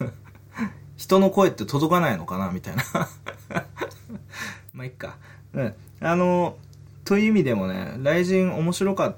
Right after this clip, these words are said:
たですよね。特に今後、うん、こういうのってほら、あの、終わりがない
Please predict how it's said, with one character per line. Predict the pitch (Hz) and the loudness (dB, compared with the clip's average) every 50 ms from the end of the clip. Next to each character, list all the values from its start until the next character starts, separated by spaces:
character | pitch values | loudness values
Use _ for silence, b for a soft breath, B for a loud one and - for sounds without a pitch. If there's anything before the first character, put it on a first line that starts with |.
| - - - | -8 -12 -10
た | 90 85 | -8 -6
で | 85 82 | -6 -6
す | - - | -6 -6
よ | 76 80 | -6 -8
ね。 | 82 78 69 - - - - | -8 -8 -10 -12 -14 -18 -8
特 | - 202 202 202 208 190 165 | -4 -4 -2 2 2 2 4
に | 156 165 160 135 110 - | 4 2 2 0 -2 -2
今 | - - 190 196 196 190 | 0 2 4 4 6 6
後、 | 185 190 190 190 190 190 190 180 - - - - - - - - - - - B B B B B B B B - | 6 6 6 6 6 6 4 2 -2 -8 -20 -20 -20 -20 -20 -20 -20 -20 -20 B B B B B B B B -6
う | 123 120 | -4 -2
ん、 | 104 196 | -2 0
こ | - 233 | 2 2
う | 240 | 4
い | 226 | 4
う | |
の | 190 | 4
っ | - | 2
て | - 113 | 0 -2
ほ | 107 107 107 | -2 0 0
ら、 | 92 80 73 65 - - - | -2 -2 -4 -6 -8 -8 -4
あ | 123 120 117 | -2 -2 0
の、 | 113 104 101 95 87 80 73 - - - - - - - - - - - - - - - - - | 0 -2 -2 -4 -6 -8 -10 -14 -18 -20 -20 -20 -20 -20 -20 -20 -20 -20 -20 -20 -20 -12 -4 0
終 | 143 170 | 2 4
わ | 190 202 214 | 4 4 4
り | 202 202 | 4 6
が | 196 190 | 6 8
な | 196 196 190 | 8 8 6
い | 156 113 98 87 - | 4 2 0 -2 -6